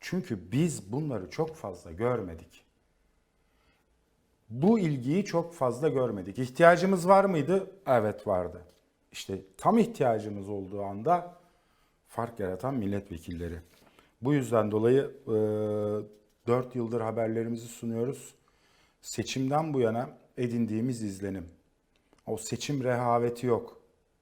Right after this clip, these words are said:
İzmir milletvekillerinde, ak Parti milletvekillerinde.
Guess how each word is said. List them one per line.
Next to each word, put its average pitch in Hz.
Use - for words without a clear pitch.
İzmir 95
milletvekillerinde, 90
ak 90
Parti 87
milletvekillerinde. 98